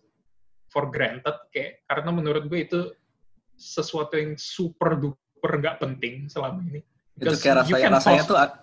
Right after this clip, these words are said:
Speaker 2: rasanya tuh agak-agak, apa ya, terlalu bagus gitu nggak sih? Kayak
Speaker 1: Iya, heeh. Kayak
Speaker 2: gitu kan.
Speaker 1: eh, kayak tiap ada orang yang bilang, "Oh, udahlah, nggak usah digituin, kill them with kindness." Kayak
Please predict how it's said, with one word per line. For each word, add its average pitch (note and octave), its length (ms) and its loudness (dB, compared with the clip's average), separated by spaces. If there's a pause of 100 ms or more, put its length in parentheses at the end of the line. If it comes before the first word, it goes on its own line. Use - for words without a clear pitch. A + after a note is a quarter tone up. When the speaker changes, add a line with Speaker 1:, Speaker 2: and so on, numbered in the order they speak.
(100)
Speaker 2:
rasanya C#3+ 340 2
tuh F#3 120 4
agak-agak, B2+ 560 4 (760)
apa E3 140 -8
ya, A2 100 0 (520)
terlalu D3+ 380 4
bagus C3 420 6
gitu E3 180 6
nggak D3 160 6
sih? D3 120 2
Kayak C3+ 180 4 (220)
Speaker 1:
Iya, F#3 320 8
heeh. E3 340 2 (240)
Kayak F3+ 260 6
Speaker 2:
gitu F3 140 -4
kan. D3+ 220 6 (680)
Speaker 1:
eh, D#3 160 -2 (160)
kayak F3+ 240 -6
tiap F3+ 240 2
ada E3 240 2
orang D#3 400 -2
yang C#3+ 260 -6 (220)
bilang, D3 480 -2 (560)
"Oh, F3 240 -2
udahlah, E3+ 320 4
nggak D#3+ 160 2
usah D#3 160 -6
digituin, D#3+ 480 0
kill E3+ 160 4
them E3 160 0
with D#3 240 0
kindness." C#3+ 580 -4
Kayak - 380 -4